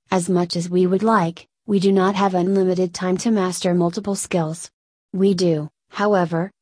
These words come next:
have enough to be experts in one or two domains, possibly three or four if you're a genius. As a result,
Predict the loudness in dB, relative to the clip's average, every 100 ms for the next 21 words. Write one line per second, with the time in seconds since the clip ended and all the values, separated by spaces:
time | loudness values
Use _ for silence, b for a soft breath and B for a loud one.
0 | _ -6 -2 0 0 -2 -2 0 0 -2
1 | -6 -2 -2 -2 -8 -2 -2 0 -2 -2
2 | -4 -4 -2 0 2 2 0 0 -2 -6
3 | -18 _ -4 -2 -2 -4 0 0 -2 -2
4 | -2 0 -6 -2 0 2 2 -2 -2 -2
5 | 0 0 0 0 -2 -8 -14 _ _ _
6 | _ -2 -2 0 -2 0 -2 -4